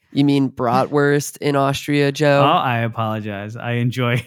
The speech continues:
Speaker 2: <laughs> large German hot dog or Austrian hot dog. <laughs>
Speaker 1: <laughs>
Speaker 2: Let me re-, re-say what, let me re-say what I said. So, uh,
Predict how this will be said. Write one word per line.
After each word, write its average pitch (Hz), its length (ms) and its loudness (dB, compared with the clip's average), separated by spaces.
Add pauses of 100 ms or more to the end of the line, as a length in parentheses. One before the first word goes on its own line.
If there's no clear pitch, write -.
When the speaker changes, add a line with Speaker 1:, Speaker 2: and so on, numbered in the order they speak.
(220)
Speaker 2:
<laughs> - 260 -20
large 127 500 0
German 127 380 0
hot 117 280 -2
dog 110 320 -8 (680)
or - 100 0
Austrian - 480 -4
hot 117 220 -4
dog. - 320 -6 (280)
<laughs> 175 300 2 (800)
Speaker 1:
<laughs> - 160 -20
Speaker 2:
Let 170 140 2
me 202 140 4
re-, 196 200 2
re-say 185 380 4
what, 151 240 4
let 156 100 2
me 165 120 4
re-say 147 420 4
what 123 100 2
I 120 80 2
said. 113 380 -6
So, 107 400 -6
uh, 123 220 -2